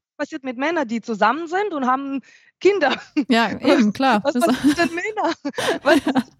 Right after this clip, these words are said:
Speaker 1: was passiert mit Eltern? Wieso reden wir über Frauen und Männer?
Speaker 2: Ja.
Speaker 1: Das, der Grund, warum,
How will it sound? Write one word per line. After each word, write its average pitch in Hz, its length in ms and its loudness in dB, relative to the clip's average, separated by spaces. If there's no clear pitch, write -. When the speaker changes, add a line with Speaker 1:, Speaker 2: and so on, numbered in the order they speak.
Speaker 1:
was - 220 -2
passiert 320 340 -4
mit 285 200 -10
Eltern? 208 420 -2
Wieso 196 180 -8
reden 277 240 -6
wir 240 100 -6
über 202 180 -2
Frauen 220 280 0
und 202 120 -8
Männer? 180 340 -6
Speaker 2:
Ja. 202 180 0
Speaker 1:
Das, 269 260 0
der 233 120 4
Grund, 277 480 -6
warum, 220 680 -4